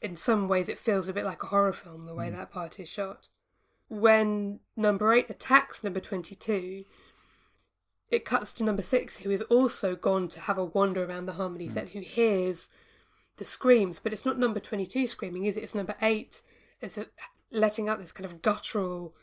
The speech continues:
Speaker 1: scream.
Speaker 2: Yeah, as he's strangling Kathy. Or,
Speaker 1: Yeah.
Speaker 2: or, yeah, even I'm getting confused now. Uh, Kathy, you know, A K A, uh, number twenty-two.
Speaker 1: Yeah, w-, and in some ways it feels like the only thing we ever hear the kid saying
Speaker 2: Mm.
Speaker 1: is this scream, because suddenly he is the kid again.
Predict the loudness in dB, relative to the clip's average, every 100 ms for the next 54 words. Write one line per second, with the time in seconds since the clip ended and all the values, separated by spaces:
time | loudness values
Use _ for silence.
0 | _ -12 -10 0 2 2 -2 -6 -8 -6
1 | -4 -6 -4 -2 -2 -4 -6 -8 -6 -8
2 | -8 -14 -6 0 0 0 -8 -10 -10 -16
3 | -6 -6 -2 -4 -4 -8 -12 -6 -6 -6
4 | -14 -16 -20 -20 _ -6 0 0 0 -6
5 | -8 -8 -6 -6 -6 -6 -6 -6 -6 -8
6 | _ _ -10 -8 -8 -8 -8 -10 -12 -14
7 | _ -6 -6 -6 -6 -6 _ 0 2 2
8 | 2 4 4 0 0 4 4 2 -2 -6
9 | 0 4 6 4 0 4 4 4 2 0
10 | -2 -2 -2 0 -2 -8 -12 -10 4 4
11 | 4 -2 -8 -6 -4 -6 -8 -16 -14 -10
12 | -6 -6 -6 -10 -12 -4 -2 -2 -6 -10
13 | -8 -6 -6 -4 -4 -4 -10 -8 -8 -8
14 | -12